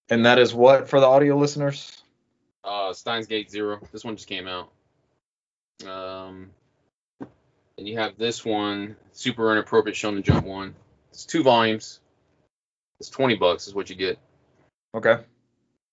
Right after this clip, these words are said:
Speaker 2: And then for the Demon Slayer, this one is ten bucks, and that's what you get.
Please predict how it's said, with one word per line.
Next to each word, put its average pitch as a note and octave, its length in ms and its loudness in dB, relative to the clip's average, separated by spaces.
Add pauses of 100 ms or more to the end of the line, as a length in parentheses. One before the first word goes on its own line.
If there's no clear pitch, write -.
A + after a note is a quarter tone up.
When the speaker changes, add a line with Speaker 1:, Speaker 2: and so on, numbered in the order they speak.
(1400)
Speaker 2:
And G2 120 -16
then G#2 240 -10
for A2 80 -18
the G#2 100 -16
Demon A#2 340 -4
Slayer, A2 720 2
this G#2 180 -6
one G#2+ 200 -4
is G#2 540 0
ten G#2+ 200 0
bucks, - 600 -4 (880)
and - 100 -12
that's F2+ 180 -10
what - 140 -12
you - 80 -18
get. - 220 -16